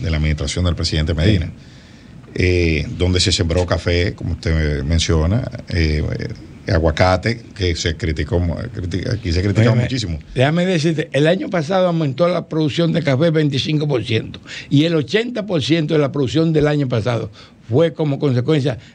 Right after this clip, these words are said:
Speaker 2: de las nuevas plantaciones que surgieron de la visita sorpresa.
Speaker 1: O sea que el,
Speaker 2: Ujú.
Speaker 1: son los frutos de ese,
Speaker 2: Eran
Speaker 1: de esa
Speaker 2: plantaciones con,
Speaker 1: iniciativa.
Speaker 2: con menos de diez años de edad.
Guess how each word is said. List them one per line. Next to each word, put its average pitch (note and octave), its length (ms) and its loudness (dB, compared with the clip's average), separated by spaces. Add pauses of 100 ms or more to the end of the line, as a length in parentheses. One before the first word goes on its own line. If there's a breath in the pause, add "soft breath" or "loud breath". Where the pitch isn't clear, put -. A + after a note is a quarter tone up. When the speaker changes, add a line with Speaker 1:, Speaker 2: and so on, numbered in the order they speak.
Speaker 2:
de B2+ 200 0
las B2 180 4
nuevas F#3 300 4
plantaciones E3+ 560 0
que C#3+ 100 2
surgieron C3 480 2
de B2+ 80 2
la B2+ 100 0
visita - 460 -8 (180 loud breath)
sorpresa. A2+ 600 -2 (220)
Speaker 1:
O - 80 -2
sea B2 200 2
que A2+ 220 0
el, A2+ 260 2
Speaker 2:
Ujú. G#2+ 120 -6
Speaker 1:
son B2 160 0
los B2+ 100 -2
frutos D3+ 340 0
de A#2+ 120 2
ese, D3+ 140 2
Speaker 2:
Eran F#3+ 200 0
Speaker 1:
de G#3+ 80 0
esa A3 80 0
Speaker 2:
plantaciones G#3 280 0 (240)
con, F#3 140 2
Speaker 1:
iniciativa. F2 340 -4
Speaker 2:
con D#3+ 300 0
menos G#3+ 260 0
de G3+ 60 2
diez F#3+ 180 0
años F#3+ 240 -2
de F3 80 2
edad. G3 220 -4